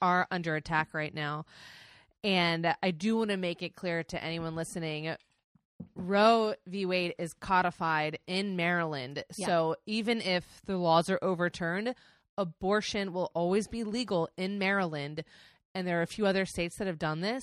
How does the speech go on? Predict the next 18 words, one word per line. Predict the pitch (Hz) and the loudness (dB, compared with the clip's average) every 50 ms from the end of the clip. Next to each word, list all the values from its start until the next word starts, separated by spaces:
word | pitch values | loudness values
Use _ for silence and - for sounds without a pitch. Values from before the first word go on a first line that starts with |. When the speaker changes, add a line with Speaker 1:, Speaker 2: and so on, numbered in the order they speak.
| - - - | -8 -6 0
Speaker 1:
So | 202 180 175 170 165 180 | 2 4 4 4 4 2
Speaker 2:
Mm. | 180 180 | 0 0
Speaker 1:
if | 190 185 185 | -2 -2 -2
you | 175 165 170 196 214 220 214 - | -4 -4 -2 0 2 2 0 2
are | - 180 175 175 180 | 2 2 2 2 2
worried | 170 170 180 175 175 175 175 170 | 0 0 0 0 0 0 0 0
about | 156 160 156 160 - | 0 2 0 0 0
abortion | 170 - 170 165 165 - 190 180 | -2 -4 -4 -4 -4 -4 -4 -4
rights | 170 160 160 - | -4 -4 -4 -6
being | - - 160 160 160 | -4 -4 -4 -2 -2
under | - 170 170 170 165 | -4 -4 -2 -2 -2
threat | - - 175 165 - - | -2 -2 -4 -4 -4 -2
in | 180 170 | -4 -4
your | 165 160 151 | -2 -4 -4
state, | - - - - 170 143 151 175 233 - _ _ _ _ _ _ - - - - - - _ _ | -6 -8 -8 -6 -4 -2 -2 -2 -4 -6 _ _ _ _ _ _ -20 -20 -20 -20 -20 -20 _ _
see | - - - - 214 208 208 208 208 202 - | -18 -14 -12 -6 -4 -2 0 0 0 0 0
if | - 196 151 - - | -2 -2 -4 -4 -4
this | - 175 175 170 | 0 0 0 0